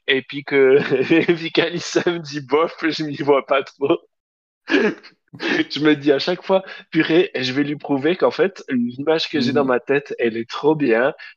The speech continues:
Speaker 2: Mhm.
Speaker 1: accessoirisée avec un make-up approprié puis une perruque travaillée,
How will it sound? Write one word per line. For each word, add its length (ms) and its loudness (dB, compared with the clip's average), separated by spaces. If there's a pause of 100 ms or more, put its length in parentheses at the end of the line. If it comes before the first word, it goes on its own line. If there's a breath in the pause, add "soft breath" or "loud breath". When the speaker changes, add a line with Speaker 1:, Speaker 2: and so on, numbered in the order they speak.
(180)
Speaker 2:
Mhm. 540 0
Speaker 1:
accessoirisée 460 -2
avec 540 0
un 120 2
make-up 380 2
approprié 600 -2
puis 140 -12
une 120 -6
perruque 320 -4
travaillée, 580 -4